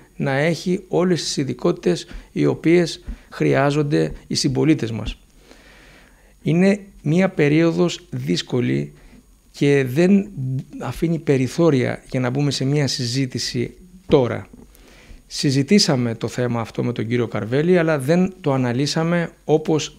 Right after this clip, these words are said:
πρέπει να το αναλύσουμε. Βέβαια, ανανεώσαμε τη συνάντησή μας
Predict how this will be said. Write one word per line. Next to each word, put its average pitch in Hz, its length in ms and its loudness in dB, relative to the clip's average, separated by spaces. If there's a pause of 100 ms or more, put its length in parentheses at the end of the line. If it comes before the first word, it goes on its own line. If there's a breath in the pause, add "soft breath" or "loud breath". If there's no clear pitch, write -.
πρέπει 180 300 2
να 123 140 0
το 123 80 -4
αναλύσουμε. 104 600 -8 (240 soft breath)
Βέβαια, 127 480 2 (840 loud breath)
ανανεώσαμε 147 800 0
τη - 160 -10
συνάντησή 123 580 -4
μας 190 380 -2